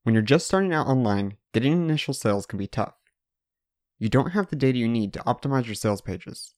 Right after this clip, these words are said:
Even worse, the data seems so far out of reach because you're hardly making any sales. Listen, your product may be a great value. It may eventually go on to become a bestseller without any changes at all from you.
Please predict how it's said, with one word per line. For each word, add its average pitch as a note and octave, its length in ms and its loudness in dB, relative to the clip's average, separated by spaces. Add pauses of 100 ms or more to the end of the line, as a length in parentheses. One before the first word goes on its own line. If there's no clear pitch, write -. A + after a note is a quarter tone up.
(460)
Even A#2+ 240 -2
worse, A#2 400 0 (300)
the A2+ 100 2
data A#2+ 240 2
seems B2 320 0
so C#3+ 180 4
far D#3+ 240 2
out A#2+ 140 2
of A2 120 -4
reach A2 320 -6 (120)
because G#2 240 -4
you're G#2 120 -2
hardly C3 280 0
making B2+ 260 0
any A2 140 0
sales. - 500 -8 (1000)
Listen, C3 280 2
your G2 120 -2
product D3 360 0
may D3+ 140 2
be C3+ 140 0
a - 20 2
great A2+ 240 0
value. G2+ 360 -2 (460)
It A2 80 -4
may C#3+ 140 4
eventually B2+ 380 0
go A2 100 -2
on G#2+ 140 2
to G#2 40 -4
become G#2+ 220 -4
a G2+ 60 -2
bestseller G2+ 600 -2
without G#2+ 360 -2
any C#3 180 2
changes A2+ 380 -4
at G#2+ 100 0
all A2+ 160 -2
from - 180 -10
you. - 180 -14